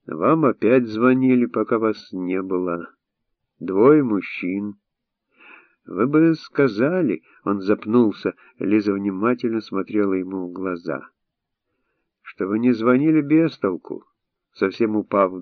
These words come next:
духом и голосом, закончил он, проклиная себя за ненужные слова. "Я так всем и говорю, не звоните без толку", отвечала Лиза спокойно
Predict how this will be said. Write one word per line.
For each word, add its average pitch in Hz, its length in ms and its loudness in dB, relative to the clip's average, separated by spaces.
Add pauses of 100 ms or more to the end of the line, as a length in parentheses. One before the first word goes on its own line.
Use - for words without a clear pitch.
духом 95 400 -2
и 82 60 -6
голосом, 107 580 0
закончил 82 680 -4
он, 110 240 -2
проклиная 95 680 -4
себя 101 380 -6
за 92 180 -4
ненужные 107 800 -2
слова. 104 420 -8 (1900)
"Я 98 380 -2
так 117 320 -2
всем 104 380 -2
и 120 60 -2
говорю, 104 440 0
не 110 160 2
звоните 113 560 0
без 95 340 -2
толку", 110 480 -4
отвечала 107 560 0
Лиза 101 320 0
спокойно 117 720 -2